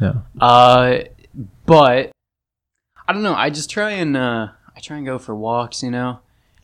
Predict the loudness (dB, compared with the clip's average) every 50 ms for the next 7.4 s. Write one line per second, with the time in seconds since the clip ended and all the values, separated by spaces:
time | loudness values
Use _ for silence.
0 | _ -6 -4 -2 -2 -2 -4 0 4 4 6 6 4 2 0 -4 -8 -10 -12 -12
1 | -10 -10 -8 -8 -8 -8 -10 -10 -10 -10 -10 -10 -8 -8 -6 -6 -4 -4 -6 -6
2 | -8 -8 -10 -12 _ _ -4 -4 -4 -4 -4 -8 -10 -12 -16 _ _ _ -4 0
3 | 0 2 2 0 0 0 0 -2 -4 -6 -8 -18 -20 -20 _ _ _ _ _ _
4 | _ _ _ _ _ -14 -12 -12 -12 -14 -16 -16 -8 -2 0 2 2 2 0 -4
5 | -6 -12 -16 -20 -10 -6 -6 -6 -4 -4 -4 -6 -6 -4 -4 -2 0 0 0 -2
6 | -2 -2 -2 -2 -4 -6 -6 -6 -6 -6 -4 -4 -6 -6 -6 -6 -4 -4 -4 -4
7 | -6 -8 -12 -16 -20 -20 _